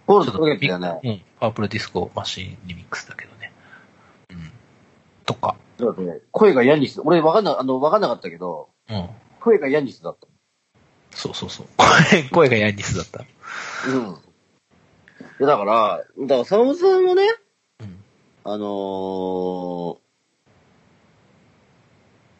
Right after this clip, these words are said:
Speaker 1: 坂本さんは、だからそういうのをね、
Speaker 2: はい。
Speaker 1: やっぱりあれですよ。やっぱり、あの、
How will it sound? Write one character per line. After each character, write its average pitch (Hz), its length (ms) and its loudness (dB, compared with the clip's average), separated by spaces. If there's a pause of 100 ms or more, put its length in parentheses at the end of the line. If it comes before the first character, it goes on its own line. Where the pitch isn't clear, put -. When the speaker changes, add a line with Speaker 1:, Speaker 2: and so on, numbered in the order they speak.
(340)
Speaker 1:
坂 - 220 -2
本 311 520 4
さ 320 120 2
ん 294 160 2
は、 151 400 2 (340)
だ 117 80 -14
か 117 60 2
ら 107 80 0
そ - 120 -2
う - 40 8
い - 20 2
う 370 60 2
の 151 100 0
を 101 60 -8
ね、 87 80 -14
Speaker 2:
は 90 100 -10
い。 92 80 -18 (600)
Speaker 1:
や 110 60 -4
っ - 80 -20
ぱ 110 120 4
り 87 100 -4
あ 85 80 0
れ 107 80 0
で 135 80 0
す 139 100 -10
よ。 - 140 0 (160)
や 98 80 0
っ - 60 0
ぱ 98 120 0
り、 90 160 -6 (1300)
あ 92 100 2
の、 87 200 0